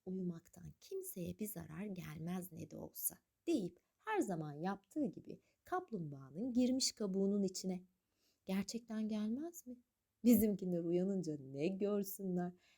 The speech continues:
Her taraflarını dikenli deniz kestaneleri sarmış. Kaplumbağanın kabuğunu da bir sağa yüzmüş, bir sola, bir yukarı fırlamış, bir denizin dibine doğru. Yok olmamış. Hiçbir deniz kestanesi ayrılmamış kabuğundan.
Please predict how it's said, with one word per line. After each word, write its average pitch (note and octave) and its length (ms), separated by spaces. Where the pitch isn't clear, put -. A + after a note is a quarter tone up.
Her C4+ 340
taraflarını E3 800
dikenli G3 540
deniz A#3+ 300
kestaneleri A3 720
sarmış. G3 560
Kaplumbağanın G#3 720
kabuğunu G#3 580
da G3+ 160
bir D4 100
sağa F#3 400
yüzmüş, F#3+ 680
bir A3+ 60
sola, G3 400
bir G#4+ 180
yukarı D#4 360
fırlamış, F3+ 680
bir F4 180
denizin B3 500
dibine A#3 420
doğru. G3 400
Yok E4+ 300
olmamış. D#4 600
Hiçbir F4 340
deniz D4+ 260
kestanesi C4 540
ayrılmamış F4+ 600
kabuğundan. A#3+ 580